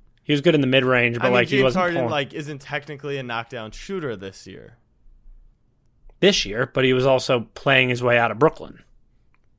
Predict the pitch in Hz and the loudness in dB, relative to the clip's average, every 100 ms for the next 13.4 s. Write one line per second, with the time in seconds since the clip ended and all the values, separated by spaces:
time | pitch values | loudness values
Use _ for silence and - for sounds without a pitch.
0 | - 127 160 175 160 165 160 151 165 156 | -14 -6 -4 -4 -6 -4 -4 -6 -10 -8
1 | 151 123 127 139 139 - 123 113 107 107 | -8 -8 -8 -8 -10 -12 -12 -12 -14 -10
2 | 107 104 101 110 107 92 131 117 87 69 | -10 -10 -10 -10 -12 -12 -12 -14 -18 -20
3 | 62 50 - _ _ _ - _ _ _ | -20 -20 -20 _ _ _ -20 _ _ _
4 | _ 139 135 151 226 175 101 - - - | _ -14 -10 -8 -4 -4 -6 -16 -20 -20
5 | - 135 143 139 151 147 151 139 139 135 | -12 -4 -2 -2 -4 -4 -6 -8 -12 -16
6 | 135 135 127 123 123 _ - 123 127 - | -12 -12 -12 -14 -18 _ -14 -8 -8 -8
7 | 135 - 143 139 127 - 131 - 127 123 | -14 -6 -2 -2 -2 -8 -16 -14 -12 -10
8 | 123 117 - - - 135 127 139 208 220 | -12 -14 -18 -4 0 2 2 4 6 8
9 | 233 170 185 240 254 240 233 202 147 120 | 8 8 6 8 10 8 6 4 2 -2
10 | - 190 175 170 127 - 220 220 190 202 | 0 2 2 2 2 4 2 6 4 6
11 | 156 156 185 180 175 170 151 143 127 117 | 6 8 8 8 8 8 8 6 4 2
12 | 147 185 196 170 - 131 117 - 113 95 | 0 -2 -2 -10 -12 -10 -10 -12 -14 -14
13 | 92 - 180 - | -14 -4 -2 -2